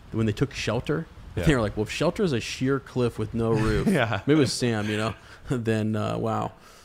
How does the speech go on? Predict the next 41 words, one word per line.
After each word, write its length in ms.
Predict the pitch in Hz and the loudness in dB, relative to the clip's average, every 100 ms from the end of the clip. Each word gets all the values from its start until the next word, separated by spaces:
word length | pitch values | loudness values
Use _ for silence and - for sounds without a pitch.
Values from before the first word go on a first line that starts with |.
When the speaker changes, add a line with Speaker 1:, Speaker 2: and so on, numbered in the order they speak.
| - - | -14 -4
Speaker 1:
that's 200 | 113 - | -4 -2
something. 340 | 110 101 113 - - | -4 -4 -6 -8 -8
<laughs> 220 | - - 113 | -6 -2 4
Speaker 2:
One 260 | 120 117 | 4 4
wall 540 | 104 101 104 107 107 - | 6 8 10 8 6 2
and, 240 | 95 92 | -2 -4
and 160 | 92 92 | -4 0
hardly 300 | 104 95 92 | 0 2 0
a 60 | |
roof 280 | 87 95 - | 0 0 -2
or 60 | 90 | -4
whatever. 340 | 85 82 80 120 | -2 -2 -2 4
Speaker 1:
Yeah, 120 | 123 | 6
Speaker 2:
Yeah, 100 | 110 | 8
Speaker 1:
hardly, 160 | 101 98 | 6 4
Speaker 2:
yeah. 160 | 90 | 2
Speaker 1:
yeah. 260 | 120 107 - - | 2 2 0 -2
Speaker 2:
Yeah, 240 | 92 85 | -2 -2
that's 180 | - - | -10 -6
Speaker 1:
So, 100 | - | -4
Speaker 2:
right. 160 | 82 - | -4 -4
Speaker 1:
but 140 | 110 107 | -6 0
they're 140 | 127 | 0
taking 300 | - 175 208 | 2 0 0
shelter, 380 | - 180 110 139 | -2 -2 -2 -4
you 140 | - 120 | -2 0
know. 180 | 117 - | 0 0
Speaker 2:
If, 220 | 127 - - | -2 0 0
if 160 | 131 - | 0 4
this 220 | 208 - | 2 2
is 120 | 170 | -2
shelter, 420 | - 139 127 120 | 4 4 4 0
then 280 | 104 95 90 | 0 -2 0
one 240 | 98 113 | 0 2
wall 320 | 104 98 101 - | 4 4 4 2
and 200 | 90 87 | -2 -2
no 100 | 92 | -2
roof 400 | 82 87 82 - | 0 -2 -2 -6
make 220 | 82 - | -6 -6
a 40 | |
house. 580 | - 87 76 - - | -8 -6 -6 -6 -8